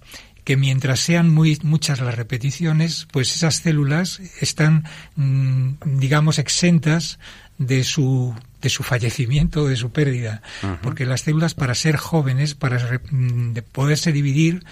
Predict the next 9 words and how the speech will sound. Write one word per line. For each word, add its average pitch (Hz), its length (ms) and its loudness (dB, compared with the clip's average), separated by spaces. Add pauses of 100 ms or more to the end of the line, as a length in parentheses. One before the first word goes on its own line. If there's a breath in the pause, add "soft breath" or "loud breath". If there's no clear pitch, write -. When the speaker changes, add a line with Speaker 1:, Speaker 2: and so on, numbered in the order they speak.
(240 loud breath)
Speaker 1:
necesitan 143 600 0
tener 143 280 0
esos 139 300 -2
telómeros 135 600 -2
lo 127 120 0
más 127 260 -4
largos 131 360 -4
posibles. 131 560 -2
Speaker 2:
Ajá. 90 360 -4